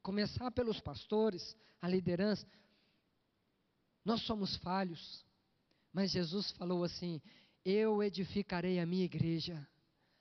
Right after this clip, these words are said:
as portas do inferno não prevalecerão contra ela." Estar na igreja é uma grande bênção.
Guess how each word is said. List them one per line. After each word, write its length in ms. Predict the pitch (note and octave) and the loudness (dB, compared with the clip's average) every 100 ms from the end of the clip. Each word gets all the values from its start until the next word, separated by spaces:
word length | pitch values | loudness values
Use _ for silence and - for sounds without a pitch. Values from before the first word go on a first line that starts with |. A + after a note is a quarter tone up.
| _ _ _ | _ _ _
as 320 | - F3 - - | -2 -2 -2 -6
portas 680 | - F#3+ G3 - - F3 | 0 4 4 2 0 -4
do 120 | C#3 F3+ | -2 -2
inferno 760 | D#3+ - F#3 F#3+ D#3 D3+ D3 - - _ _ _ | -2 -4 -2 0 -2 -4 -8 -12 -20 _ _ _
não 400 | D3+ F#3+ G#3 G3 | -4 2 2 2
prevalecerão 960 | F3 - F#3 D#3 D#3 E3 - D3 D#3 E3+ | -2 0 0 0 -2 -2 -2 -2 -2 -2
contra 400 | - D#3+ C#3+ C3+ | -2 -6 -4 -4
ela." 300 | D3 C#3 C3+ D#3 _ _ _ _ - - - - | -4 -6 -10 -18 _ _ _ _ -20 -20 -20 -6
Estar 440 | E3+ - G#3+ A3+ A3 | -4 -2 0 2 4
na 120 | G#3 | 2
igreja 520 | F3+ G3 G#3 G3 F#3+ G#3+ | 2 2 4 2 0 0
é 80 | |
uma 220 | G3+ F#3 F3+ | 2 2 0
grande 360 | G3 A3 G3+ | 0 0 0
bênção. 500 | F3+ G3+ F3+ - F3+ | 2 2 2 -2 -12